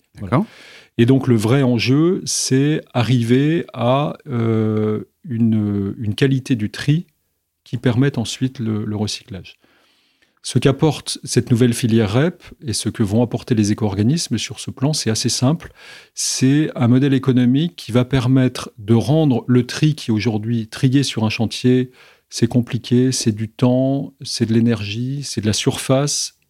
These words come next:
Speaker 1: donc à la fin, c'est de l'argent. <laughs>
Speaker 2: Mhm.
Speaker 1: Euh, c'est de rendre ce tri, d'une part, pratiquement possible et d'autre part, économiquement, euh, avantageux. Et donc, en pratique,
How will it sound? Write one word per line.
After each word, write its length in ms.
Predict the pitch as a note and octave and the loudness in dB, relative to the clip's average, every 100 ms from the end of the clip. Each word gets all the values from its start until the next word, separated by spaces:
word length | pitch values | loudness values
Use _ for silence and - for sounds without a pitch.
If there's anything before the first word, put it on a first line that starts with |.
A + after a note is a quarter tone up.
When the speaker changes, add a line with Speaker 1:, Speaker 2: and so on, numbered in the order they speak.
| _ | _
Speaker 1:
donc 180 | A2+ G#2 | -10 -4
à 40 | |
la 100 | A2 | -2
fin, 140 | G2+ A#2+ | -2 -4
c'est 160 | - | -4
de 40 | G2+ | -2
l'argent. 520 | G#2 F2+ A2 D#3 E3+ | -2 0 -2 -2 -4
<laughs> 340 | - - C3+ A2 | -8 -8 -8 -2
Speaker 2:
Mhm. 380 | G#2+ G2 G2 F3+ - - _ - | 0 2 0 -2 -8 -20 _ 0
Speaker 1:
Euh, 220 | A#2 A2+ - | 2 2 -2
c'est 240 | - A#2+ | 0 2
de 80 | A#2+ | 2
rendre 420 | G#2+ C#3 D3+ B2 | 2 2 2 0
ce 140 | - | 0
tri, 480 | A2+ - C#3+ E3 A3+ | -2 -2 0 2 0
d'une 260 | A2+ A#2+ B2+ | 0 0 2
part, 340 | C3+ A#2 - _ | 0 -2 -4 _
pratiquement 480 | - D3 C#3+ C#3+ C#3 | -2 -2 -2 0 0
possible 500 | C3 B2 - D3+ D#3+ | 2 -2 0 0 0
et 60 | - | -2
d'autre 260 | A#2 A#2 A2+ | -2 -2 -4
part, 240 | C#3 D3 | -2 -4
économiquement, 1000 | - C3 C#3+ C3 C3 A#2+ B2 C3 D3+ F#3+ _ D#3 | -2 0 2 2 2 0 0 0 0 -6 _ -6
euh, 400 | A#2+ A#2 A2+ A2 | -2 0 0 0
avantageux. 540 | C3+ C3+ C3 A2 F#2+ - _ _ _ _ _ | 2 2 2 0 -2 -10 _ _ _ _ _
Et 60 | A2 | -2
donc, 180 | A2 - | -2 0
en 80 | C3 | -2
pratique, 640 | A2 B2 - D3 F#3 - | 0 -2 0 -2 -2 -10